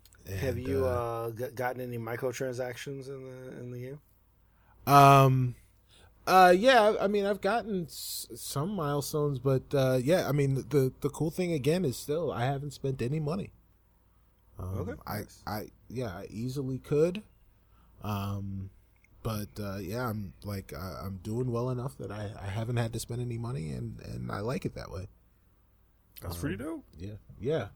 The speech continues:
Speaker 2: Um, I do wanna talk about Red Dead Online, even though I haven't played it. Um, Red Dead's got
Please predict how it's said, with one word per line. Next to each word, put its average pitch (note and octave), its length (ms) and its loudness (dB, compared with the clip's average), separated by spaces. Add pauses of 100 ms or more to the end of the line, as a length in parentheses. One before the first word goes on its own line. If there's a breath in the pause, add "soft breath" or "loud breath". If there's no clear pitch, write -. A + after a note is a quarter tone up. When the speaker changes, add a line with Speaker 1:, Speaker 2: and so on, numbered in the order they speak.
(300 loud breath)
Speaker 2:
Um, D#3+ 320 10
I G3 160 10
do F3+ 240 4
wanna C#4 260 4
talk F#3+ 300 6
about C#3 560 2
Red C3+ 260 4
Dead C3 200 4
Online, A#2+ 500 2
even C#3+ 220 2
though C#3 100 4
I C3+ 80 6
haven't C3 240 2
played C3+ 260 -2
it. D3 180 -2 (380 soft breath)
Um, A2 540 -2 (840)
Red C3+ 300 2
Dead's D3+ 300 4
got B2+ 560 2